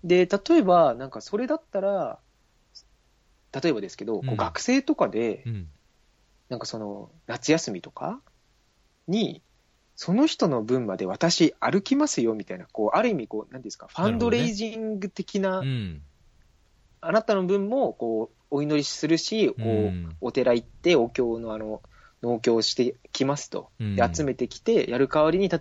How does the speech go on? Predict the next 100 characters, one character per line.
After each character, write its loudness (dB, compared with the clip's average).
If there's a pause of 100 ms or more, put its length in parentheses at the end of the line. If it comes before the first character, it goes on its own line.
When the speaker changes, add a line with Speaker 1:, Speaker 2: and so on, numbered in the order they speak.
Speaker 1:
え 6
ば 2
じ 0
ゃ 2
あ 0
私 -4
の、 -8 (300)
そ -8
の -6
旅 0
の 2
生 0
活 -4
費 -2
を 0 (140)
Speaker 2:
う -8
ん。 -6 (120)
Speaker 1:
出 0
し -4
て -4
も -6
ら 2
え 0
ま -2
せ -2
ん -6
か -6
と -
か。 -
Speaker 2:
う 0
ん -4
う -
ん。 -4 (880)
Speaker 1:
な 0
ん 0
か 2
そ 4
う 2
い 0
う、 -4
こ 2 (1040)
う、 -16
な -6
ん -14
て -20
い -
う -18
ん -18
で -18
す -20
か -18
ね、 -20
こ -2
う、 -4
わ 2
た-、 0 (140)
時 -2
間 2
は 6
あ 6
る 0
け -4
ど -6
お -8
金 -12
は -10
な -10
い -8
人 -8
と、 -2
Speaker 2:
う -2
ん -2
う -2
ん -2
う 0
ん。 0
Speaker 1:
お -2
金 0
は 2
あ 4
る -4
け 0
ど -4
時 -10
間 -12
が -8
な -10
い -8
人 -16
と -20
か -10
の、 -2 (560)
そ 0
う 4
い 4
う 4
こ 2
う、 4
マ 2
ッ -8